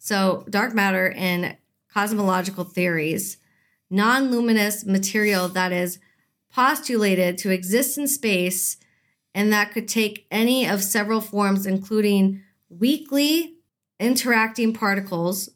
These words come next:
cold dark matter, or high energy randomly moving particles created soon after the Big Bang,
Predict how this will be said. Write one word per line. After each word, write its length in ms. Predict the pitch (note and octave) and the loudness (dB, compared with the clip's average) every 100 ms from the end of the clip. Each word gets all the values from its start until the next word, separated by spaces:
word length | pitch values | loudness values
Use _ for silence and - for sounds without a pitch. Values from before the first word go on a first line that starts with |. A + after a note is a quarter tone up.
| _ | _
cold 340 | - G3 G3 F#3+ | -6 0 0 0
dark 260 | E3+ E3 | -2 -2
matter, 520 | D#3+ D#3+ E3+ G3 F#3+ - _ _ | -4 -2 -2 -2 -4 -14 _ _
or 520 | G3+ G#3 F#3+ G3 G3 _ | -2 2 2 0 -6 _
high 260 | - B3+ B3+ | -2 0 2
energy 440 | A#3 A3+ G#3+ G#3+ | 2 2 2 0
randomly 580 | F#3+ G3+ A3+ A3+ A3 G#3 | 2 2 2 4 4 2
moving 340 | G3+ A3+ A3 | 2 4 2
particles 640 | G#3+ E3+ F3+ F3 E3+ E3 - | 0 -4 -4 -4 -2 -4 -6
created 500 | - G3+ G3 F#3 F#3+ | -4 0 2 0 -2
soon 340 | - G#3 G#3 | -2 0 2
after 300 | E3 F#3+ F#3 | 0 -2 -4
the 100 | F#3 | -4
Big 260 | F3+ E3+ E3+ | -2 -2 -2
Bang, 460 | F#3 E3+ D3 D3 | -2 -2 -6 -10